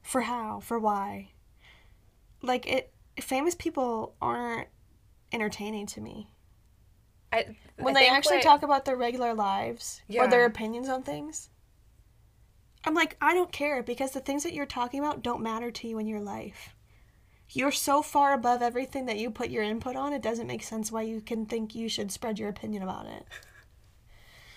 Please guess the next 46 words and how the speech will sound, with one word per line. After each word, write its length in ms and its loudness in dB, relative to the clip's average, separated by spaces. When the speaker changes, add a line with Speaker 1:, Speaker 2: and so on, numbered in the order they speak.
Speaker 2:
That's 140 -8
not 100 -2
untrue. 360 -4
Speaker 1:
I 80 0
mean, 360 -2
anyway. 360 0
Speaker 2:
Okay. 180 -8
You 80 -8
ready 120 -2
for 100 -10
my 80 -10
story? 340 -12
Speaker 1:
Yes. 640 -2
Speaker 2:
So 140 -8
as 80 -6
I 140 4
was 300 -4
trying 200 -6
to 60 -6
say 120 -6
before, 320 -6
we'll 100 -4
see 160 -12
if 120 -10
that 160 -6
part 180 -10
makes 240 -10
it 60 -8
in 140 -8
or 80 -10
not, 180 -10
if 100 -14
it 40 -16
gets 160 -14
cut 200 -10
out. 180 -8
It's, 180 -4
it's 140 -10
not 120 0
a 80 -6
paranormal. 440 -2
It's 140 -6
not 180 -2
a 40 -8
true 140 -6
crime. 340 -2